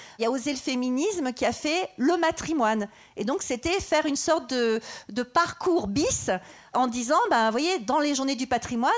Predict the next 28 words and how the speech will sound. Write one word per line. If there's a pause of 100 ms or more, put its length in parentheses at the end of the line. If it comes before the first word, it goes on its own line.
(200)
il
n'y
a
que
des
œuvres
d'hommes. (280)
Ben
là, (140)
on
va
vous
signaler (120)
les
œuvres
architecturales (240)
qui
ont
été
faites
par
des
femmes
dans
l'île
de
la
Cité. »